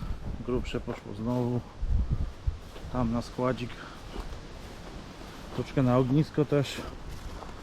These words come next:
Więc też jest przygotowane takich suchszych. Rzucaliśmy. O, właśnie o tym mówię, zobaczcie.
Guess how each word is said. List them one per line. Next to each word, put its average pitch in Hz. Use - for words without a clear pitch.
Więc 120
też 127
jest 127
przygotowane 135
takich 127
suchszych. 135
Rzucaliśmy. 120
O, 113
właśnie 139
o 143
tym 147
mówię, 123
zobaczcie. 131